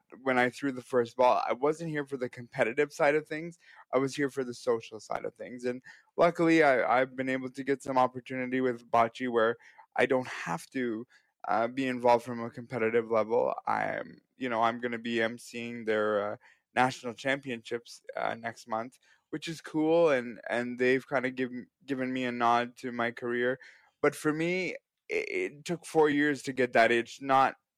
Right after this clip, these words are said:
a few months. And I think that's sort of where the, the, the line is drawn for me, guys. It's like, if you're not sure and you're coming back a few months later, m-, maybe not going public, you know, wait a year, not, not three, four, five, six months. I, I think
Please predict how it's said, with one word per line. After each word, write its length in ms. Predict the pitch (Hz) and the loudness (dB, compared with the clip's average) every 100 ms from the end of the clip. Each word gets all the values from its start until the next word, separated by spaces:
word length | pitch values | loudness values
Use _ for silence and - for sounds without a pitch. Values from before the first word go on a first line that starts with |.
| - | -6
a 40 | |
few 240 | - 135 127 | -4 -4 -4
months. 420 | 117 101 87 - | 0 -2 -4 -6
And 100 | 120 | -2
I 120 | 123 | -2
think 240 | 143 139 120 | -4 0 4
that's 320 | 123 127 - - _ _ | 4 4 -10 -20 _ _
sort 240 | - 143 135 | 0 4 4
of 100 | 135 | 6
where 200 | 131 127 | 4 6
the, 260 | 127 110 - 82 | 4 4 -2 -4
the, 260 | 120 110 92 _ _ _ | -2 -2 -6 _ _ _
the 100 | 139 | 0
line 340 | 131 127 135 139 | 4 6 6 4
is 160 | 127 | 0
drawn 280 | 123 127 123 | 0 2 2
for 160 | 113 120 | 0 -8
me, 280 | 120 131 123 | -6 -4 4
guys. 340 | 120 120 120 | 6 6 2
It's 160 | 120 139 | -2 2
like, 260 | 135 135 - _ _ _ _ _ - | 2 0 -10 _ _ _ _ _ -4
if 160 | 151 156 | -2 2
you're 100 | 180 | 4
not 240 | 220 190 | 4 2
sure 460 | - - 156 160 147 | -4 0 4 4 4
and 260 | - 135 | 2 0
you're 80 | 131 | 0
coming 320 | 156 147 143 | -2 0 4
back 240 | 131 135 135 | 6 4 2
a 40 | |
few 200 | - 143 | -8 -6
months 320 | 135 131 - | -2 -4 0
later, 340 | 131 131 139 135 | 2 2 2 0
m-, 580 | 135 139 127 101 117 143 | -2 -10 -12 -12 -8 -4
maybe 340 | 165 165 156 | -4 -4 -8
not 300 | 120 127 87 | -4 -4 -2
going 240 | 131 123 | -4 -4
public, 560 | - 107 - 95 - - | -4 -6 -4 -8 -10 -12
you 80 | 131 | -6
know, 200 | 127 143 - _ _ - | -4 -6 -12 _ _ 0
wait 220 | 165 165 | 2 4
a 60 | 139 | 2
year, 400 | 120 110 104 123 | 0 2 2 4
not, 260 | 139 139 - - | 4 2 -2 -2
not 340 | 147 127 - | 0 0 -2
three, 280 | - 139 131 | -6 -2 -2
four, 480 | - 127 123 123 117 | 0 4 6 4 -2
five, 420 | - 117 113 113 | -2 4 6 4
six 300 | - 123 - | -2 -14 -12
months. 320 | 110 95 - | -12 -12 -8
I, 280 | - 120 - | -2 0 0
I 40 | 135 | -4
think 360 | 139 135 - | -8 -14 -14